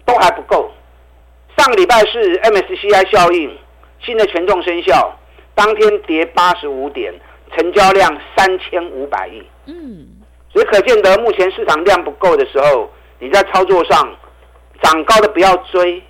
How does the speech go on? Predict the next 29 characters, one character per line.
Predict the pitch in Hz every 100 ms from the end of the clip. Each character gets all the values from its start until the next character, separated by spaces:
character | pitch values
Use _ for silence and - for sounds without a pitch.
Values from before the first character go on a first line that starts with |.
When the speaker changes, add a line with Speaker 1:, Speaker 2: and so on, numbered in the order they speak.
| _
Speaker 1:
养 | 151 147 147
成 | 160
买 | 165 180
底 | 202 120
部 | 165 147
的 | -
好 | 92
习 | - -
惯。 | 135 110 - _ _ _ _
那 | 180
要 | 214 214
空 | 214 226
也 | 190
可 | - 160
以 | 165 131
啊， | 123 - - - _ _ _ -
现 | 285 240
阶 | 269
段 | 247 208
其 | 208
实 | 208 226
要 | 226
多 | 214 427 226
要 | 202
空 | 180 196 190 196 - _ _ _
都 | 233 214
可 | 196
以 | 165 110
做。 | - 143